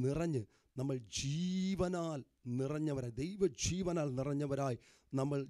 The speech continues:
ജീവിക്കുമ്പോൾ കള്ളനെ മോഷ്ടിക്കാനോ അറുപ്പാനോ മുടിപ്പാനോ ഒന്നിനും സാധ്യമല്ല. ഹല്ലേലൂയ, ഹല്ലേലൂയ. ആ സമൃദ്ധിയായ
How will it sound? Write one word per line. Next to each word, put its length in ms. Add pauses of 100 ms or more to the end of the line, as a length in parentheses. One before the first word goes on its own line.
ജീവിക്കുമ്പോൾ 560 (540)
കള്ളനെ 400
മോഷ്ടിക്കാനോ 800 (380)
അറുപ്പാനോ 580 (100)
മുടിപ്പാനോ 540 (240)
ഒന്നിനും 460 (180)
സാധ്യമല്ല. 500 (800)
ഹല്ലേലൂയ, 460 (880)
ഹല്ലേലൂയ. 460 (520)
ആ 20 (200)
സമൃദ്ധിയായ 960